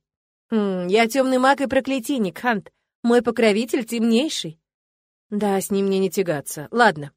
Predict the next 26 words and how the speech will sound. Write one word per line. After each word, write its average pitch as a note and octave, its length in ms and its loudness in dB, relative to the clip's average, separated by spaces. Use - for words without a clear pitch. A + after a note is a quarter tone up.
а A3+ 100 2
как E4+ 160 0
насчет C4+ 300 2
того, C4+ 400 4
что - 420 -4
ты G4 180 2
мне D#4+ 160 2
нравишься? D#3+ 600 -6
Я A3+ 200 2
тебе A#3 240 0
нравлюсь, C4 420 2
и A#3 40 0
мы G#3+ 120 4
отлично A3 420 -2
проведем F#3+ 400 0
время, D#4+ 360 0
раздражая G3+ 500 0
общественность». - 760 -10
«Ты D4 140 -2
мне C#4+ 140 2
не D4 140 4
нравишься», — A#3+ 680 4
возмутилась E3 640 -10
я. - 100 -16
«Нравлюсь, F#3 440 2
нравлюсь», — E3+ 480 -2